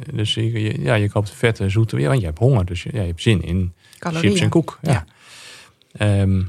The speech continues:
Speaker 1: dus, eh, ja, nou, zo'n lijstje, dat werkt. Eh, en, eh, die tip van oma, dat werkt ook. Ehm, en, eh, ja, je kunt dus misschien,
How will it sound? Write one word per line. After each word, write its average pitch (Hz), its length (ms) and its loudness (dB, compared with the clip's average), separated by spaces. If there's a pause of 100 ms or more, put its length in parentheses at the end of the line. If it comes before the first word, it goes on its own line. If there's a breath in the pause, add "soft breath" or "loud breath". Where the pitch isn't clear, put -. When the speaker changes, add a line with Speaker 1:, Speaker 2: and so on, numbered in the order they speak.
(260)
Speaker 1:
dus, 113 320 -2
eh, 107 120 2
ja, 139 220 2
nou, 110 140 2
zo'n 98 160 4
lijstje, 113 360 2
dat 87 160 -4
werkt. 113 560 0
Eh, 95 680 -2
en, 90 240 -2
eh, 90 60 -4 (100)
die 92 100 -6
tip 101 220 -4
van - 120 -6
oma, 98 320 2
dat 92 180 -2
werkt 90 280 -2
ook. 123 360 0 (600 soft breath)
Ehm, 95 460 -4 (260)
en, 107 220 -2
eh, 101 100 2
ja, 123 80 4
je 107 120 2
kunt 151 140 2
dus 127 220 0
misschien, 123 560 -2